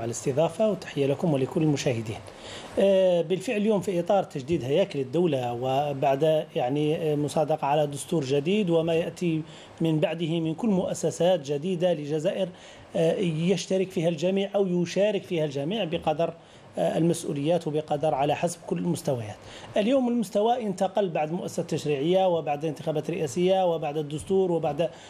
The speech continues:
مجموعة القوانين الإصلاحية والتي عدلت كثيرا. اليوم نتكلموا على قانون المالية، نتكلموا على قانون الانتخابات اللي يعني نص على كثير من الإجراءات الانتخاب-، الانتخابية. اليوم مررنا إلى الهياكل القاعدية، الأداة المهمة، الأداة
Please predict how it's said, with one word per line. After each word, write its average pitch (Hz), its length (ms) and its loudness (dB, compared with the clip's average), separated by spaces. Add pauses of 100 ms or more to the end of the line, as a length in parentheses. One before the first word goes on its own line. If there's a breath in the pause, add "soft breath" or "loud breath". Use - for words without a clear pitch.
(140 loud breath)
مجموعة 156 420 2
القوانين 165 420 0
الإصلاحية 170 720 0
والتي 165 760 0
عدلت 156 480 0
كثيرا. 185 480 0 (440 loud breath)
اليوم 156 600 0
نتكلموا 160 300 -2
على 156 140 2
قانون 156 320 -2
المالية، 156 300 -2
نتكلموا 151 300 -2
على 156 100 2
قانون 160 300 -2
الانتخابات 156 640 -2
اللي 151 200 -2
يعني 151 280 0 (380 loud breath)
نص 165 200 -2
على 151 280 2 (140)
كثير 165 280 0
من 165 140 -2
الإجراءات 175 440 -2
الانتخاب-، 170 440 -2
الانتخابية. 160 720 0 (400 loud breath)
اليوم 269 220 4
مررنا 247 340 2
إلى 226 200 0
الهياكل 175 640 0 (100)
القاعدية، 147 720 -2
الأداة 170 640 2
المهمة، 170 500 0
الأداة 180 340 0